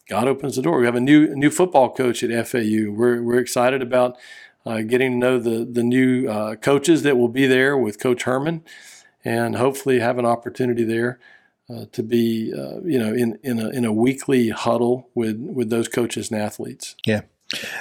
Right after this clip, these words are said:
Speaker 2: And, and as we, you know, talk about twenty twenty-two, I think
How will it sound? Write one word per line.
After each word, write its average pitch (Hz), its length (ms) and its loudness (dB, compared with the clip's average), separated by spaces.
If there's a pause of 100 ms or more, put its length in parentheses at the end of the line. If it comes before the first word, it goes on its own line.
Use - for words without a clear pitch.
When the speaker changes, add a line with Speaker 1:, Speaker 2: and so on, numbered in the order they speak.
Speaker 2:
And, 127 260 0
and 127 300 0
as 120 180 2
we, 117 180 4
you 113 120 2
know, 107 140 2
talk 151 180 2
about 135 160 0
twenty 135 240 0
twenty-two, 127 440 2
I 113 60 4
think 120 320 0